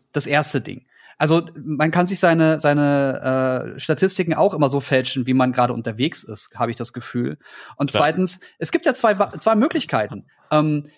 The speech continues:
Speaker 1: wir machen das Fleisch teurer. Die Leute, die Fleisch herstellen oder das produzieren, verwalten und, und eigentlich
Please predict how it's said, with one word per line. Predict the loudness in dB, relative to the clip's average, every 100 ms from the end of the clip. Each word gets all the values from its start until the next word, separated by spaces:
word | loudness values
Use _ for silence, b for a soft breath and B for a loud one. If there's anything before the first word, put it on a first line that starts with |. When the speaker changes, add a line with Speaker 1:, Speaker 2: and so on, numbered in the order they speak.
| b _ _ _ -20 -6
Speaker 1:
wir | 2 4 6 6 4 2
machen | -2 0 2
das | 0 -2 -8
Fleisch | 0 2 2 -2
teurer. | 0 0 4 2 4
Die | 2
Leute, | 2 2 -2
die | -4 -4 -4 -6
Fleisch | -2 0 0 -2
herstellen | -2 2 2 0 2 2 2
oder | -2 -4
das | -6 -10
produzieren, | -12 -14 -8 -4 2 2 2 -4
verwalten | -8 0 2 2 0 -4
und, | -2 -6 -6
und | -8 -8 _
eigentlich | -8 -6 -8